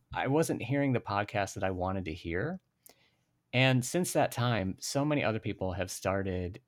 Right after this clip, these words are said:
And at first it was like, "Oh, great. Now I can listen to the podcasts that I, the kind of podcasts that I wanna hear." And it got, it's gotten to the point where I can't even k-, keep up anymore subscribing to all these things, let alone listening to all the great,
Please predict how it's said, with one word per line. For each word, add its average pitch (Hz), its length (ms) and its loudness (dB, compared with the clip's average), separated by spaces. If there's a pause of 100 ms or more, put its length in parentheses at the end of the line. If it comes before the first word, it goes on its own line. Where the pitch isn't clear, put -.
(260)
And 104 340 -2
at 107 140 -2
first 131 280 -2
it - 60 -4
was 107 120 -4
like, 98 180 -2
"Oh, 147 160 0
great. 135 340 0
Now 104 180 0
I 117 100 2
can 104 220 -2
listen 107 320 -2
to 95 440 -2 (640)
the 107 100 -4
podcasts 101 640 -2
that 95 120 0
I, 95 120 2 (220)
the 113 200 -8
kind 127 240 2
of - 80 0
podcasts 92 360 -2
that 90 100 -2
I 90 40 2
wanna 90 240 -2
hear." 98 560 -2 (340)
And 123 260 2
it 120 120 -2
got, 131 260 4
it's 127 140 2
gotten 151 200 4
to 135 60 2
the 113 80 0
point - 240 -2
where 117 160 2
I 127 100 0
can't 139 200 0
even 117 140 2
k-, - 240 -20
keep - 220 -2
up - 160 2
anymore 90 400 0
subscribing 104 720 0
to 90 160 -6
all 87 140 0
these 85 180 -6
things, 85 280 -4
let 104 100 4
alone 95 580 0 (380)
listening 101 480 0
to - 80 -6
all 107 220 -2
the 107 80 -2
great, 92 420 -2